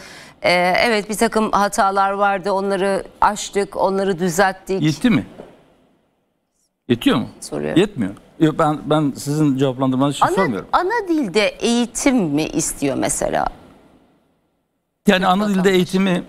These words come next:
Speaker 2: e, ana dilde eğitimi Türkiye'de çok farklı siyasi partilere destek veren, e,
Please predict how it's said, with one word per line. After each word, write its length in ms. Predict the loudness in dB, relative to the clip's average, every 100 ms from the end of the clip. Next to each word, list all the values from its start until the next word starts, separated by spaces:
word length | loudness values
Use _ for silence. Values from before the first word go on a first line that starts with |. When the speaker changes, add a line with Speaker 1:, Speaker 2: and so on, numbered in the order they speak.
| -16 -20 _ _ _ _ _ _ -2
Speaker 2:
e, 40 | 2 2 0 -2 0
ana 220 | 2 2
dilde 220 | 0 0
eğitimi 340 | 0 0 0 0
Türkiye'de 680 | 0 -4 2 2 2 0 -2 -10 -18 _ _ _ _ _ _ _ _ _ _ _
çok 160 | -2 0
farklı 320 | 0 0 -4
siyasi 340 | -4 -4 -4
partilere 640 | 0 0 0 -2 -2 0 0
destek 480 | -2 0 -2 -2 -2
veren, 480 | 0 0 -2 -4 -6 -18 _ _ _
e, 60 | -4